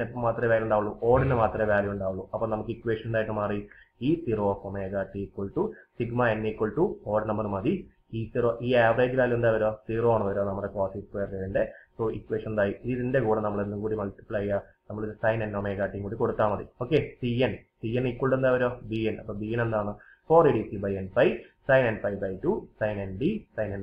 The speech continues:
omega t. ഇനി ഇവിടെ sin N pi by two ഉള്ളത് കൊണ്ട് നമുക്ക് എന്ത് പറയാം? ആദ്യത്തത് sin pi by two എന്ന് പറയുമ്പോൾ എന്താണ്? വൺ ആണ്.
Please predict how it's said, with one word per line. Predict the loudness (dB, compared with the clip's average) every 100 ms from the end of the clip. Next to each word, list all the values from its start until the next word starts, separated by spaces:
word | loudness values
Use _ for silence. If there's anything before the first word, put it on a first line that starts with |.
| -6
omega | -6 -6 -8 -4
t. | -6 -6 _ _ _
ഇനി | 4
ഇവിടെ | 6 6
sin | 6 4 2 0
N | 2
pi | 2 2 2
by | 0 0
two | 0
ഉള്ളത് | 0 0
കൊണ്ട് | 0 2 2 2
നമുക്ക് | -6 -2 -2
എന്ത് | 0 2
പറയാം? | 2 0 -6 _ -4 6 8
ആദ്യത്തത് | 8 4 -2 2 2
sin | 4 0 -8 _ _ _ _ _
pi | 6 8
by | 4 4
two |
എന്ന് | 4 6
പറയുമ്പോൾ | 4 4 2
എന്താണ്? | 2 -2 -6 -2 0
വൺ | 2 2
ആണ്. | -2